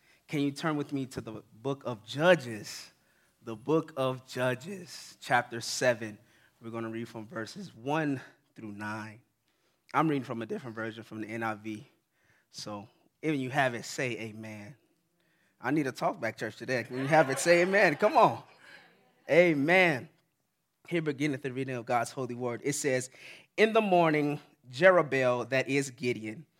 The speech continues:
"and all his men camped at the spring of Harod. The camp of Midian was north of them in the valley near the hill of Moreh. The Lord said to Gideon, 'You have too many men. I cannot deliver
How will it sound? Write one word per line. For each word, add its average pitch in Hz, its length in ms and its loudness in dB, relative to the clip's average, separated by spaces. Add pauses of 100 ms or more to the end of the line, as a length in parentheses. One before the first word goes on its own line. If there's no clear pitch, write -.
(240)
"and 131 160 -2
all 160 240 10
his 165 260 2
men 117 300 -2
camped - 400 -2
at 131 100 -6
the 123 80 -8
spring 147 560 -4
of 127 200 2
Harod. 117 440 0 (760)
The 240 100 -6
camp 180 280 2
of 156 140 -2
Midian 147 440 2
was 127 220 -4
north 160 380 0
of 120 120 -8
them 113 280 -8 (180)
in 127 140 -6
the 123 100 -4
valley 139 380 4
near 127 120 -2
the 120 120 -6
hill 123 360 -4 (400)
of 123 140 -2
Moreh. 123 420 0 (460)
The 120 100 -4
Lord 165 280 4
said 156 240 0
to 156 80 -2
Gideon, 127 480 -2 (280)
'You 202 140 0
have 170 340 8
too 254 240 0
many 208 280 4
men. 117 360 -2 (720)
I 160 80 10
cannot 165 420 4
deliver 160 560 2